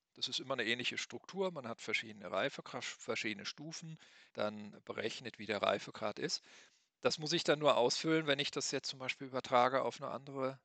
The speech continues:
Domäne, wie zum Beispiel im Spitalwesen oder vielleicht zum Prozessmanagement statt People Analytics.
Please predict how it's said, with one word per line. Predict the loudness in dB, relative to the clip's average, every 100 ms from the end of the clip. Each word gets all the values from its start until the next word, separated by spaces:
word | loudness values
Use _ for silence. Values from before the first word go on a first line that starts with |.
| _
Domäne, | -4 -2 -2 -2
wie | -4
zum | -6 -4
Beispiel | -2 -2 -2 2 2 0 -10 -18
im | -12
Spitalwesen | -8 -4 6 8 8 6 4 2 0 -8
oder | -8 2 2 2
vielleicht | 0 0 0 -2 -6
zum | -8
Prozessmanagement | -8 0 0 0 -2 -2 -2 -4 -4 -2
statt | -2 -4 -6
People | -10 -12 -12
Analytics. | -10 -10 -10 -10 -14 -12 -14